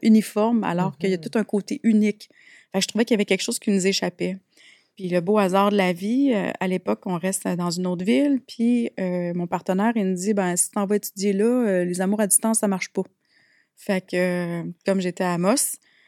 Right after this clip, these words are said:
Speaker 1: et en sciences humaines. Puis moi, dans ma tête, je m'en vais à Rouen après pour, en psychoéducation. Ben là, à moi, j'avais le choix entre, euh, technique administrative en finance ou technique administrative en finance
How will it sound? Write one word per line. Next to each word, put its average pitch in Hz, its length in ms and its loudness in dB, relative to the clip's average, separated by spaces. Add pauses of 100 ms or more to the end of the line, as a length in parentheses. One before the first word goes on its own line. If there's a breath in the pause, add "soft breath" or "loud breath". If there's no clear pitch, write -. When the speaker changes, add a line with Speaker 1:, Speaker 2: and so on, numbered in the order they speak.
(320 soft breath)
Speaker 1:
et 196 120 4
en 170 120 0
sciences 180 320 0
humaines. 190 260 4
Puis 202 140 -10
moi, 180 100 0
dans 180 80 0
ma 165 120 0
tête, 180 160 2
je 180 40 -6
m'en 175 140 0
vais 165 80 -2
à 160 80 2
Rouen 175 340 -2
après 185 380 -2
pour, 185 300 -6
en 165 120 -4
psychoéducation. 196 880 0 (600 soft breath)
Ben 175 100 0
là, 196 180 4
à 190 40 2
moi, 185 160 2
j'avais 190 200 2
le 160 40 2
choix 196 220 -2
entre, 202 220 -2
euh, 165 340 2
technique 208 420 -2
administrative 190 540 0
en 185 80 0
finance 202 500 -2
ou 240 200 4
technique 190 340 -2
administrative 180 560 -2
en 170 80 -4
finance 202 340 0